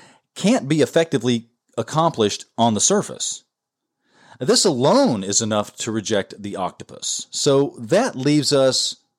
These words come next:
with the squid. In this animal, there is a candidate that has repeatedly been taken and mistaken for sea monsters for millennia.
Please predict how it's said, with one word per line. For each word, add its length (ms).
with 400
the 100
squid. 480
In 160
this 260
animal, 520
there 320
is 180
a 80
candidate 680
that 180
has 360
repeatedly 1080
been 320
taken 600
and 240
mistaken 720
for 140
sea 220
monsters 640
for 220
millennia. 500